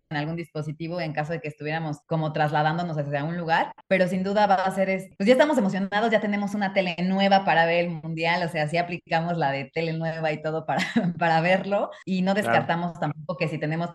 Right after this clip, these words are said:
Speaker 1: por ahí un chance o un descanso en el trabajo, pues igual invitar amigos y que se arme la fiesta mundialista.
Speaker 2: Oye, ¿cuándo, cuándo, dónde fue el lugar más raro que viste, Pau, el, el Mundial? Digo, en tus épocas de estudiante, si es que lo veías.
Speaker 1: Fíjate
Speaker 2: ¿O
Speaker 1: que,
Speaker 2: no te, o te
Speaker 1: eh,
Speaker 2: ibas de
Speaker 1: sí,
Speaker 2: pinta?
Speaker 1: sí,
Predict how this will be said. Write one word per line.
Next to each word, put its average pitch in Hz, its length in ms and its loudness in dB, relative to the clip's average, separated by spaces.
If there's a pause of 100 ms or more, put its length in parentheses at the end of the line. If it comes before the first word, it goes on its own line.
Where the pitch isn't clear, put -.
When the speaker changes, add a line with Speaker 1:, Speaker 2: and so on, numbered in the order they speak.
Speaker 1:
por 147 140 0
ahí 147 160 2
un 165 120 -4
chance 165 440 0
o 147 100 2
un 147 120 -2
descanso 151 480 -2
en 151 80 -2
el 143 100 -4
trabajo, 135 600 -4
pues 139 180 -12
igual 135 240 -4
invitar 139 320 -2
amigos 143 420 -2
y - 40 -18
que - 100 -12
se 135 140 -8
arme 147 240 -2
la 131 220 -2
fiesta 156 380 -4
mundialista. 147 680 0
Speaker 2:
Oye, 160 160 4
¿cuándo, 190 260 4
cuándo, 190 220 4
dónde 208 160 4
fue 185 100 2
el 196 80 2
lugar 175 220 4
más 175 160 0
raro 175 200 2
que 139 120 -2
viste, 156 260 -2
Pau, 131 300 0
el, 117 260 -6
el 117 140 -8
Mundial? 120 520 -2
Digo, 120 160 -4
en 113 60 -14
tus 113 220 -12
épocas 120 340 -2
de 107 60 -18
estudiante, 117 560 -2
si 120 80 -16
es - 80 -20
que 131 80 -2
lo 107 60 -2
veías. 117 460 -10 (120)
Speaker 1:
Fíjate 339 360 -2
Speaker 2:
¿O - 40 -6
Speaker 1:
que, 233 80 0
Speaker 2:
no 202 180 2
te, 180 100 0
o 156 40 4
te 143 100 4
Speaker 1:
eh, 143 60 6
Speaker 2:
ibas 156 180 4
de 139 80 2
Speaker 1:
sí, 135 60 -2
Speaker 2:
pinta? 143 420 0
Speaker 1:
sí, 277 480 2